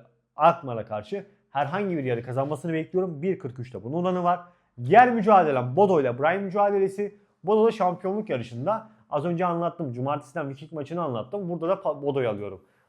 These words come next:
Bodo zaten yükseklerde oynuyor. Baktığımız zaman oyun olaraktan. Kendi evinde bir sıfır mağlup oldu Monaco'ya. İyi oyun oynadı. Atamadı abi şanssız. Burada ilk yarıdan işi bitirir. İlk yarıdan bir Bodo galibiyeti bekliyorum.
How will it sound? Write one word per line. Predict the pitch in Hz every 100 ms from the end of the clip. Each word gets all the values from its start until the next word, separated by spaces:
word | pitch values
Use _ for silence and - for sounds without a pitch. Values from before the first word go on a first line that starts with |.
| -
Bodo | 175 196
zaten | 185 190 190 185 180 _ _ 98 - _
yükseklerde | 139 139 165 139 151 147
oynuyor. | 156 113 98 - _ _
Baktığımız | 113 113 123 113
zaman | 110 107
oyun | 113 131
olaraktan. | 127 127 127 185 202 _ _ _
Kendi | - 151 175
evinde | 202 196 202 214 - _ _
bir | 156 185
sıfır | - -
mağlup | 165 156 160 135
oldu | 117
Monaco'ya. | 110 123 135 196 202 -
İyi | 196
oyun | 175 127 107
oynadı. | 104 127 131
Atamadı | 143 143 113 107
abi | 101 92
şanssız. | 127 131 127 175 - _ _ _
Burada | 208 220
ilk | 226 220
yarıdan | 226 208 220
işi | 185 208
bitirir. | 214 208 214
İlk | 208 170
yarıdan | 196 165 175
bir | 185
Bodo | 170 170
galibiyeti | 160 151 135 175 185
bekliyorum. | 156 - 135 104 -